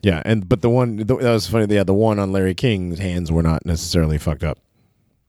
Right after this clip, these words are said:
So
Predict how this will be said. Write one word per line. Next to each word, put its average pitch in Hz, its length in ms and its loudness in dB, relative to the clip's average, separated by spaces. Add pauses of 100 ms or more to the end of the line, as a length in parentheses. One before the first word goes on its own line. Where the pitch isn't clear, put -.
(3000)
So 123 220 -20